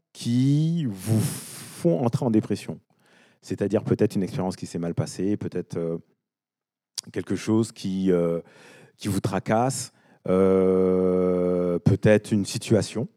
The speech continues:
mais qui revient constamment. Et, euh, dans l'état de dépression, la rumination, en fait, l'idée, c'est de pouvoir la réduire.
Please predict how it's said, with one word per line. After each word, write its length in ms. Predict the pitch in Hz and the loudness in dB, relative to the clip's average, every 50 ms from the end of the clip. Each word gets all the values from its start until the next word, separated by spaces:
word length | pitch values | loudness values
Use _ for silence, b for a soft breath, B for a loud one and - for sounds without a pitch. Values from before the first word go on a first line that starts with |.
| _ _ _ _ - | _ _ _ _ -6
mais 100 | 110 117 | -6 -4
qui 120 | - - 147 | -2 0 0
revient 260 | - 135 147 175 156 - | 0 0 0 -2 -2 -2
constamment. 460 | - 160 139 - - 107 90 - - _ _ _ _ _ b b b b b b b b b b b b _ - | -2 -4 -2 -2 -2 -4 -4 -4 -8 _ _ _ _ _ b b b b b b b b b b b b _ 4
Et, 340 | 131 120 113 107 107 110 - - | 6 6 6 6 4 0 -2 0
euh, 240 | 104 98 98 95 92 | 2 4 4 2 2
dans 160 | 92 110 107 | 2 2 2
l'état 500 | 107 110 107 - 127 117 117 110 - - - | 4 4 4 4 4 4 4 2 0 -4 -12
de 280 | - 87 92 90 90 90 | -10 -6 -4 -4 -2 -2
dépression, 520 | 85 87 92 - - 92 - - 165 180 165 | -4 -4 -6 -6 -8 -8 -6 -2 -2 0 0
la 160 | 113 101 101 | 2 0 2
rumination, 960 | 95 107 104 104 104 104 101 98 - - - 151 165 180 196 208 196 - - | 2 2 2 2 2 2 0 -2 -4 -4 -2 0 0 2 2 0 0 -2 -4
en 100 | - 101 92 | -6 -6 -4
fait, 400 | - - 139 156 196 - - b b b b | 0 2 2 2 2 0 -4 b b b b
l'idée, 460 | - 98 110 113 101 127 139 190 247 b b b b b b | -4 -2 0 2 4 4 4 2 0 b b b b b b
c'est 200 | - - 113 98 | -10 -6 -4 -2
de 60 | 104 | -2
pouvoir 600 | 101 - - - 101 92 98 104 117 123 123 101 90 | -2 -2 -2 -4 -4 -4 0 0 2 2 2 2 0
la 100 | 101 98 | 0 2
réduire. 460 | 107 123 117 95 82 76 - - | 4 2 2 2 -2 -8 -10 -16